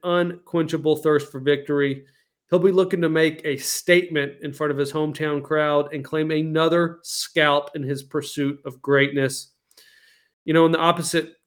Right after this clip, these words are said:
corner, we've got Doolittle, known as a knockout artist with, with a reputation that precedes him. With a string of awe-inspiring knockout victories under his belt, Doolittle is a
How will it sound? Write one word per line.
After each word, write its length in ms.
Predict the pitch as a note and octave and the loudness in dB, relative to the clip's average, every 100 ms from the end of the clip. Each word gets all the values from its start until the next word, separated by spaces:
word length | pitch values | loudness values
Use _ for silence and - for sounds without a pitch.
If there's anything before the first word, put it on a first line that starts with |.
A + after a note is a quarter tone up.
| - | -6
corner, 320 | F#3 F3 E3+ | 0 2 4
we've 200 | D#3 D3 | 2 2
got 300 | E3 D#3+ C#3 | 2 2 2
Doolittle, 760 | D#3+ D#3+ D#3+ E3 E3 D#3+ D#3 _ _ _ _ - | 2 4 4 6 6 4 -2 _ _ _ _ -8
known 400 | D3+ E3+ F#3 F#3 | 0 4 4 2
as 240 | D#3 C#3 C#3 - | -2 -6 -6 -6
a 60 | |
knockout 560 | D#3 E3+ G3+ G3 E3 D3+ | 0 4 4 4 4 4
artist 560 | D3+ C3+ A#2 - - _ _ _ _ - | 2 0 -2 -8 -18 _ _ _ _ -6
with, 200 | D#3 D3 D3+ D3 - E3 | -6 -6 -10 -12 -12 -8
with 160 | D#3 | -2
a 40 | C#3+ | 0
reputation 840 | D#3+ F3+ A3 F3+ E3+ D#3+ E3 D3+ | 2 0 0 4 4 4 0 0
that 140 | D3 | -4
precedes 520 | D#3 D3 D#3+ D3+ C#3 | -6 -4 -2 0 0
him. 340 | D#3 D#3+ G#3 - _ _ _ _ _ _ _ _ | -2 -2 -2 -12 _ _ _ _ _ _ _ _
With 160 | D3+ D3+ | -6 -2
a 60 | D3 | -2
string 480 | - - F3+ F#3+ G3 | -4 0 4 6 4
of 160 | E3 - | 2 -2
awe-inspiring 840 | E3 E3+ F3 E3+ - E3+ E3 D#3+ | 0 2 0 -4 0 2 4 2
knockout 440 | D#3+ D#3 E3 D#3 | 0 0 0 0
victories 380 | C#3+ D#3 E3 D3+ | 0 -2 0 -2
under 200 | D#3 D3+ | 0 0
his 100 | C#3+ | -2
belt, 400 | C#3 D#3 D#3 - | 2 2 2 0
Doolittle 460 | D#3+ D#3 D#3+ E3+ E3 | -2 0 2 2 2
is 280 | D#3 C#3 - | -2 -2 -2
a 280 | D3+ C#3+ | -2 -2